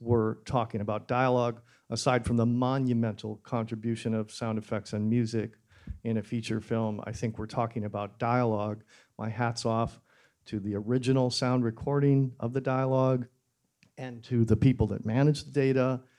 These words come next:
to people like Terry who work with Picture Editorial to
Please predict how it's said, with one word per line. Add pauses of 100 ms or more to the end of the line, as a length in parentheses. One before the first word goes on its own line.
(320)
to
people
like
Terry
who
work
with
Picture
Editorial (460)
to